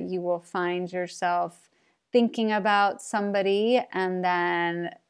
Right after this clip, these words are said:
the phone will ring and it will be them, or you will have a dream about a thing or a person or a place, and undoubtedly in the next few days that will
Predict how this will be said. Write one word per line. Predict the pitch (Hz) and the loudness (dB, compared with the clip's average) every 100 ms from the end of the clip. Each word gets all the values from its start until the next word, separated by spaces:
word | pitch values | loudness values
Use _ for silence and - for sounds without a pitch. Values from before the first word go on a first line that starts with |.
| _ _ - 170 - | _ _ -12 -12 -4
the | 190 | -2
phone | 202 185 185 | 2 2 2
will | 185 | 2
ring | 180 185 196 | 2 2 0
and | 190 | -2
it | - | -2
will | 185 | -2
be | 170 180 | 0 0
them, | 170 165 165 175 190 220 - - | 2 0 2 0 0 -2 -2 -2
or | 180 175 175 175 175 - - - _ - | 0 2 2 2 0 -6 -20 -20 _ -10
you | 190 196 196 190 | -4 0 2 2
will | 185 185 185 185 185 | 2 0 0 0 -2
have | 185 196 190 | -2 -4 -2
a | |
dream | 175 196 185 185 190 | -2 -2 0 0 -2
about | 180 185 185 180 180 180 180 | -4 -2 0 0 0 0 -2
a | - | -6
thing | 180 - 190 190 190 | -8 -2 0 0 -2
or | 175 | -4
a | - | -6
person | - 196 190 196 | -4 -4 -4 -4
or | 180 175 | -2 -2
a | |
place, | 165 - 180 180 202 - - - | -4 -2 0 2 0 -4 -12 -4
and | 180 175 170 170 - | 0 0 0 -4 -4
undoubtedly | 185 190 190 175 175 185 185 190 214 226 - | -4 -2 0 2 4 2 2 2 2 2 0
in | 185 | -2
the | 180 | -2
next | 180 175 - | -2 -4 -10
few | - 185 | -4 -2
days | 175 170 170 180 196 - | 2 2 2 0 -2 -2
that | 175 165 | -2 -2
will | 175 175 175 | -2 0 -2